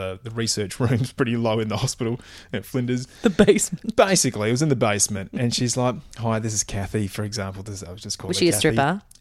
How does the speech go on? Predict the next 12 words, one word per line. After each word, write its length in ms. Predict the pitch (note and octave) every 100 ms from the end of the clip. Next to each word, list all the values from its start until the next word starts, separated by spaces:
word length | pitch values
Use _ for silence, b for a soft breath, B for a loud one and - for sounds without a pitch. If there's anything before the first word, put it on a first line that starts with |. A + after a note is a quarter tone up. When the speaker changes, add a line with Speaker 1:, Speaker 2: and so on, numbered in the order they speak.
| D3+
Speaker 1:
No, 320 | C#3 C#3 C#3
she, 200 | - -
Speaker 2:
<laughs> 0 |
Speaker 1:
no, 400 | A3+ A#3+ B2+ A3 - G#3 -
no, 200 | D3+ C#3
she 200 | - C#3
wasn't. 420 | A#2 B2 C3 G#2 - -
That 160 | C#3
would 100 | D3
have 60 | G#2
been 160 | F#2 F2+
nice. 360 | F2+ G2 -